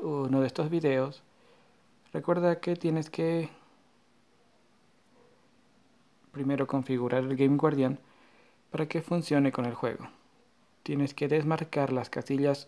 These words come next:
uno, dos y cuatro. Lo demás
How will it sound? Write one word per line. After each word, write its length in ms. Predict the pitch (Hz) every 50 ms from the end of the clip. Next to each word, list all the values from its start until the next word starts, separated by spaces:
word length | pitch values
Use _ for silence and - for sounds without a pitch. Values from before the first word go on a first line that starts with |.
| _
uno, 300 | - 156 151 151 156 156
dos 360 | 139 131 131 135 135 - - _ -
y 220 | - 165 165 165 - _ -
cuatro. 420 | - - 135 123 - - - - - - _ _ _ _ _ _ _ _ _ _ _ _ _ _ _ _ _ _ _ _ _ _ _ _ - - - _ _ _ _ _ _ _ _ _ _ -
Lo 140 | - 139 139
demás 600 | 135 139 139 147 151 160 160 165 170 165 156 -